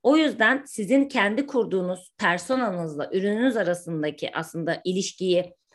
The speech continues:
test etmenin, valide etmenin yöntemi de buradan geçiyor. Ben ne söyleyeceğim? Onun şuuzuna, yani onun yerine geçtim, kendimi oraya koydum. Bu sefer de şu soruyu soruyor olmam lazım.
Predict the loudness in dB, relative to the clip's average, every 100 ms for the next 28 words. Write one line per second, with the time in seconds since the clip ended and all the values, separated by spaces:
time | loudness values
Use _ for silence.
0 | _ _ 2 2 0 -2 -2 -4 -2 -4
1 | -2 0 2 2 2 0 -6 -6 -4 -4
2 | -4 -6 -4 -4 -4 -4 -4 -4 -6 -8
3 | -10 0 4 4 4 2 2 0 0 -2
4 | 0 -2 -4 _ _ _ _ _ _ 6
5 | 6 6 0 -16 -8 -2 -2 0 -2 -2
6 | -2 -2 -2 0 6 8 8 8 2 0
7 | 0 -2 -8 -2 -2 0 0 2 4 2
8 | 2 0 2 2 0 -2 _ _ -2 -2
9 | 2 0 0 -4 -6 -4 0 0 -2 -4
10 | -2 0 -2 -2 -4 -4 -4 -6 -4 -6